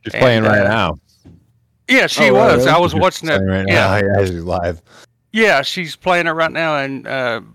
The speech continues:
Speaker 2: but she's, uh, got into V R, and also there's a lady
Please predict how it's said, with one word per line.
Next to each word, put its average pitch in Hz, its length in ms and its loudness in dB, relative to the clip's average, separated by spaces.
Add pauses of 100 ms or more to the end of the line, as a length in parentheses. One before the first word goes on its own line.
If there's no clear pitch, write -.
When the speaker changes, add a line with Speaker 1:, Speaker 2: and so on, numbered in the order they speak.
(200)
Speaker 2:
but 143 220 -8
she's, - 600 -8 (160)
uh, 147 280 -2
got 151 340 0 (240)
into 156 380 -4
V 160 240 -2
R, 160 340 2
and 131 240 -4
also 139 440 -2
there's 139 280 -4
a 135 60 -2
lady 135 520 -2